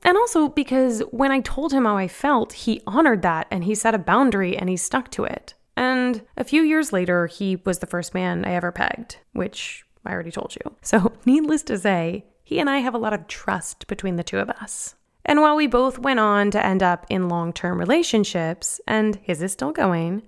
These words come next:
I do consider him a friend, and I hope that he would say the same thing about me. As far as Alyssa was concerned, I kept her at an arm's length, and I just never felt good about her again.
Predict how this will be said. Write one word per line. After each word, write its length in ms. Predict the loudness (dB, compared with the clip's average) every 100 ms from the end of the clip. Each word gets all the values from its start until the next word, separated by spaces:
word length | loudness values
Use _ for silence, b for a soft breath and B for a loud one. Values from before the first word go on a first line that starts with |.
| _ 2
I 140 | 2
do 180 | 4 2
consider 400 | 0 -2 0 0
him 520 | 0 0 0 -2 -4 -8
a 60 | -2
friend, 320 | -2 -2 -6 -14 -18 -4
and 160 | -2
I 60 | -2
hope 280 | -2 -4 -2
that 120 | -2
he 100 | -2
would 140 | -4
say 100 | -6
the 100 | -6
same 200 | -8 -8
thing 180 | -6 -6
about 180 | -6 -8
me. 280 | -10 -12 -16 _ _ -8
As 140 | -6 0
far 160 | 2
as 120 | 2
Alyssa 580 | 0 -2 0 0 2 2
was 180 | 2 -2
concerned, 920 | -4 -4 -2 0 0 -2 -4 -6 -10 -20 _ 0
I 100 | 2
kept 320 | 2 -2 2
her 140 | 2
at 180 | 2 2
an 120 | 4
arm's 260 | 4 2 2
length, 320 | 2 2 0 0
and 100 | 2
I 80 |
just 420 | 2 0 0 -6 0
never 640 | 4 4 4 2 0 -4
felt 320 | -4 -6 -4
good 120 | 0 2
about 240 | 2 0
her 160 | -2 -2
again. 540 | 0 -2 -4 -12